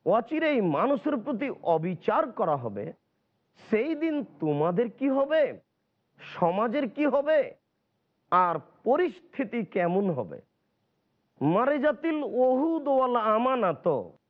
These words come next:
মানুষের ওয়াদা অঙ্গীকার নষ্ট হয়ে যাবে,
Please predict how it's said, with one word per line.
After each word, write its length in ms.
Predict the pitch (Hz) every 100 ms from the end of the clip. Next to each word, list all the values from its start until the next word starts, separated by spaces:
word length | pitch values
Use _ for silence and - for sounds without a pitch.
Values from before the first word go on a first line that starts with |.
| _ _ _
মানুষের 840 | 151 180 196 277 339 269 - 349 339 285 _ _ _ -
ওয়াদা 500 | 208 240 285 262 302
অঙ্গীকার 680 | 269 226 233 233 254 262 247
নষ্ট 440 | 196 170 - -
হয়ে 340 | 285 247 175 117
যাবে, 280 | 98 82